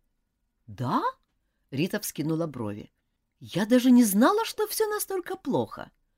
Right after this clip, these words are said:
Элизабет, как же так? Есть в зале хоть один человек, у которого найдётся для неё доброе слово?»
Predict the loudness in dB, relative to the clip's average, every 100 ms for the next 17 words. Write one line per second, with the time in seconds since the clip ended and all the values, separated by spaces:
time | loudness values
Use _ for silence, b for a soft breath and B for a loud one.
0 | _ _ _ _ _ -6 0 2 2 2
1 | 0 -2 _ 0 0 0 -2 -6 -8 -12
2 | -20 _ _ _ _ _ _ _ _ _
3 | 2 4 4 2 2 4 4 4 2 2
4 | 2 6 6 6 4 4 6 4 2 0
5 | 2 4 4 6 6 6 6 6 2 -2
6 | -2 2 2 4 4 2 2 0 -2 -8
7 | -12 -12 -12